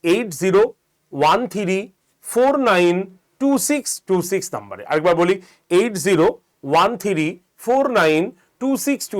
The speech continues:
সিক্স নাম্বারে অবশ্যই কিন্তু যোগাযোগ করে নিতে পারো, ঠিক আছে? তাহলে আর দেরি করো না, পড়াশোনা শুরু করো, কারণ না হলে কিন্তু এসএলএসটির মতোই হবে, একদম মুখের গোড়ায় গিয়ে পড়াশোনা শুরু করতে হবে। তাই আমাদের এই নতুন ব্যাচে ভর্তি হয়ে শুরু করে দাও তোমার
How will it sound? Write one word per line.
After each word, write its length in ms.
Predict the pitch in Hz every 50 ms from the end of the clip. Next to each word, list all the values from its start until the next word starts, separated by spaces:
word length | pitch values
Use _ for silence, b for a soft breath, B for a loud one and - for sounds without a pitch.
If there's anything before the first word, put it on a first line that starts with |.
| 170 -
সিক্স 220 | 196 196 151 - 175
নাম্বারে 240 | 151 147 151 185 220
অবশ্যই 400 | 202 135 123 123 117 - 151 127 139
কিন্তু 140 | 143 175 214
যোগাযোগ 380 | 170 135 117 110 110 117 127 - -
করে 100 | 123 123 123
নিতে 160 | 120 120 196 -
পারো, 160 | - - - _ _ _ _ _
ঠিক 120 | - 214 240 226
আছে? 120 | 190 247 240 - b b b b b
তাহলে 360 | 165 175 190 214 233 233 226 - _ b b b b b b b
আর 200 | - 135 160 185 180 175
দেরি 180 | 208 226 240 208
করো 220 | 196 208 208 226 233 262
না, 40 | 302 - _ _ -
পড়াশোনা 460 | 139 143 156 156 - 196 196 196 180 -
শুরু 180 | 190 190 196 214
করো, 220 | 180 240 233 254 - - _ _ _ _ _
কারণ 400 | - 147 143 156 160 160 160 160 160 _ _ _ _ - 147 147
না 60 | 151 156
হলে 140 | 185 208 214
কিন্তু 240 | 180 220 220 202 226
এসএলএসটির 600 | 190 160 - - 208 226 214 - - 247 233 226
মতোই 300 | 226 226 - 254 247 214 185 - - -
হবে, 280 | 139 143 165 208 262 269 _ _ _ -
একদম 280 | 156 139 139 143 170 160 156 151
মুখের 320 | 160 - - 214 220 208 190
গোড়ায় 280 | 190 202 196 202 190
গিয়ে 200 | 170 151 226 254
পড়াশোনা 540 | 220 202 160 147 151 156 - - 156 185 190
শুরু 240 | - - 151 131 131
করতে 260 | 123 123 - - 117 98
হবে। 160 | 104 101 101 - _ b b b b
তাই 140 | b 147 156
আমাদের 360 | 156 147 151 175 190 214 208
এই 100 | 202 190
নতুন 340 | 185 175 175 175 220 220 220
ব্যাচে 220 | 220 226 180 220 220
ভর্তি 320 | 175 190 196 - - 240
হয়ে 180 | 214 220 254 302 - b b b b
শুরু 260 | b - 175 175 190 185 185
করে 140 | 190 185
দাও 140 | 170 185 185
তোমার 260 | 180 180 170 170 165